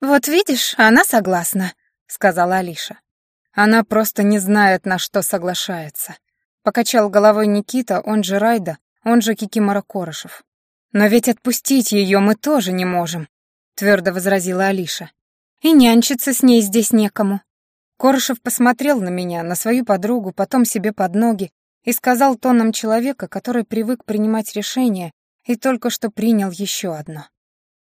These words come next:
«Сделай так, Алиша. Тебе с дороги надо отдохнуть, по крайней мере, переодеться.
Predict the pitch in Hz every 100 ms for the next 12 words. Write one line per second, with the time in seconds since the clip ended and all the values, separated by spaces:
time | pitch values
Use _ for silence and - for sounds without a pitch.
0 | - 180 156 170 240 233 - 233 - 170
1 | 156 151 - 175 - - _ _ _ _
2 | _ - 214 202 202 214 226 220 196 196
3 | 196 196 180 208 - 175 151 - - _
4 | - 190 - 214 208 196 196 185 190 185
5 | 185 160 156 - -